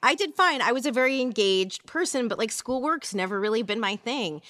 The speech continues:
And so between, like, the honors, like, I was in the honors program and I would do fine in the honors program. But at the end, what the teachers would do is, you know, we had the Regents program. And so I was in, for example,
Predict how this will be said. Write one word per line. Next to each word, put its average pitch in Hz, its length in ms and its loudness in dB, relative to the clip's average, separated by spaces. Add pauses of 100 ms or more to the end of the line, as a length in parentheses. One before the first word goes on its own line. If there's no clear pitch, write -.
(180)
And 220 160 -2
so 247 120 0
between, 269 360 -4
like, 262 180 -2
the 226 120 2
honors, 247 420 2
like, 214 200 -4
I 214 120 2
was 220 160 0
in 196 120 -2
the 175 80 0
honors 269 340 0
program 180 460 -2
and 165 80 -2
I 170 80 0
would 185 80 -6
do 214 100 -6
fine 214 420 4
in 147 60 -8
the 156 100 -8
honors 143 260 -8
program. 147 460 -8 (300)
But 214 100 -4
at 196 140 -2
the 196 200 -8
end, 220 460 0
what 185 140 -4
the 190 80 -8
teachers 220 420 -8
would 180 160 -8
do 143 440 -4 (100)
is, 151 560 -4 (120)
you 190 120 -4
know, 190 80 0
we 185 140 -2
had 185 160 -4
the 175 100 -4
Regents 175 460 -4
program. 120 540 -6
And 180 120 -6
so - 80 -4
I 170 120 2
was 180 140 -6
in, 160 260 -8
for - 140 -4
example, 156 540 -10